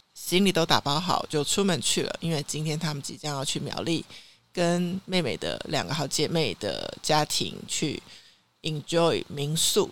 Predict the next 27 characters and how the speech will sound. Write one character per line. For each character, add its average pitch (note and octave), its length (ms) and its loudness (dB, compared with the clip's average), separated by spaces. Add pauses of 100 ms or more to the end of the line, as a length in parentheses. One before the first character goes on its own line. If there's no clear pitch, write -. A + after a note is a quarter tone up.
就 D3 140 -8
是 C#3 160 -2
亲 B3+ 340 2
子 - 300 -6 (420)
的 - 120 -8
时 - 260 0
光。 C3+ 320 2 (560)
然 D3 120 -4
后 C#3+ 60 -2
我 A#2+ 40 -4
们 G3 80 -6
就， B2 340 -4 (120)
我 - 100 -16
跟 D#3 160 -6
先 D#3+ 180 0
生 E3 180 2
就 D#3+ 260 0
在 D#2 440 2 (480)
阳 C#3+ 140 -2
台 D#3 200 2
跟 D3+ 140 -4
他 F#3 80 -2
们 E3 100 -2
说 F#3 140 0
了 F3 100 2
再 F#3 160 4
见， F#3 280 4